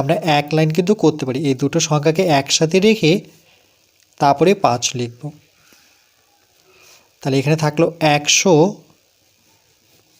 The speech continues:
পঞ্চাশ আর দুইয়ে যোগ করলে পরে সত্তর, মানে পাঁচ আর দুইয়ের যোগফল সাত বা পঞ্চাশ আর কুড়ি যোগ করলে সত্তর, এখানে থাকলো পাঁচ। এবার একশো সত্তর আর পাঁচ যোগ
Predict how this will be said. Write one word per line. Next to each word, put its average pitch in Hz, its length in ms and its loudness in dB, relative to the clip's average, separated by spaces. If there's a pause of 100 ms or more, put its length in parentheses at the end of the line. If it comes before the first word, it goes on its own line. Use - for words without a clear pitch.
(920)
পঞ্চাশ 143 480 2
আর 175 120 0
দুইয়ে 180 140 6 (100)
যোগ 170 180 4
করলে 175 240 4
পরে 170 140 4 (140)
সত্তর, 151 540 0 (480)
মানে 135 160 -6 (880)
পাঁচ 143 300 2
আর 185 100 4
দুইয়ের 180 260 4
যোগফল 175 300 0 (160)
সাত 147 240 2 (140)
বা 147 80 4 (120)
পঞ্চাশ 147 480 2
আর 170 140 2
কুড়ি 165 240 2
যোগ 160 100 4 (100)
করলে 165 180 2 (120)
সত্তর, 160 460 0 (760)
এখানে 143 320 -2
থাকলো 156 240 0 (120)
পাঁচ। 117 180 -4 (300)
এবার 165 200 4 (480)
একশো 147 280 0 (140)
সত্তর 143 440 0
আর 170 140 2
পাঁচ 139 120 2 (100)
যোগ 123 120 -4